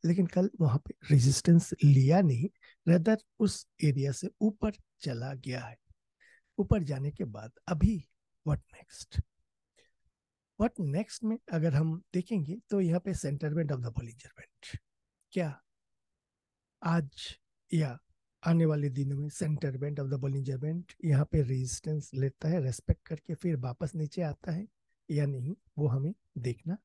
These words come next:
पड़ेगा। डॉलर रुपी, nothing new, साइडवेज कंसोलिडेशन जारी है।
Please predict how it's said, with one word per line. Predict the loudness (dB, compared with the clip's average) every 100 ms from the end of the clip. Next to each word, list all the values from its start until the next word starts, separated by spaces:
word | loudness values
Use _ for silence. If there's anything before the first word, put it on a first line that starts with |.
| _
पड़ेगा। | -10 -10 -18 -20 _ _ _ _ _ _ _ 2
डॉलर | 6 6
रुपी, | 4 2 0 0 -6
nothing | -2 -2 -2
new, | -2 -6 _ _ _ _
साइडवेज | -2 0 2 0
कंसोलिडेशन | -2 -4 -2 -4 -4 -6 -6 -8 _ _ -2
जारी | 0 0 -2 -6
है। | -8